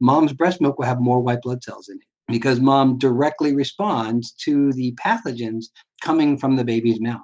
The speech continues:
It's not magic. Mom doesn't consciously say, "Oh, my baby has a fever, I need more white blood cells." But the, when those pathogens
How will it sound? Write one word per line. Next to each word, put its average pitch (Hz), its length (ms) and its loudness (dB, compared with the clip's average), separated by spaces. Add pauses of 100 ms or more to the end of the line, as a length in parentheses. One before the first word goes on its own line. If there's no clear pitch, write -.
(100)
It's 120 280 -2
not 135 400 2 (640)
magic. 127 640 2
Mom 131 200 2
doesn't 131 280 -2
consciously 131 560 -4
say, 123 240 -6
"Oh, 147 300 2 (200)
my 120 80 4
baby 113 220 4
has 127 160 4
a 120 60 -2
fever, 113 340 2
I 110 80 0
need 113 180 0
more 104 160 -2
white 101 160 -4
blood 117 180 -8
cells." - 300 -20 (340)
But 120 320 0
the, 117 300 2
when 143 300 4
those 127 300 2
pathogens 120 600 0